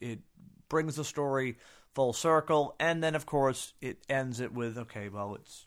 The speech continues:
he's probably gonna get out, so what's gonna happen?" And it paves the way for now Halloween Kills.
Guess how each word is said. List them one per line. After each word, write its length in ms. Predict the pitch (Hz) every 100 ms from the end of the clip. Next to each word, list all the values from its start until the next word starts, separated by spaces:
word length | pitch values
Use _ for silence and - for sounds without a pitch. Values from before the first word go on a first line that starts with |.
| -
he's 200 | 113 98
probably 300 | - 113 120
gonna 240 | 127 120
get 160 | 113 110
out, 300 | 101 95 -
so 120 | 110
what's 220 | 107 104
gonna 220 | - 113
happen?" 360 | 120 123 - 80 - - - -
And 260 | 139 143 135
it 220 | 127 -
paves 340 | 135 123 117 113
the 100 | 117
way 280 | 110 107
for 440 | 101 - 107 101 95 _ _ _ _ _ _ _ _ -
now 240 | 110 101
Halloween 500 | 98 104 98 95 101
Kills. 520 | 101 170 131 87 -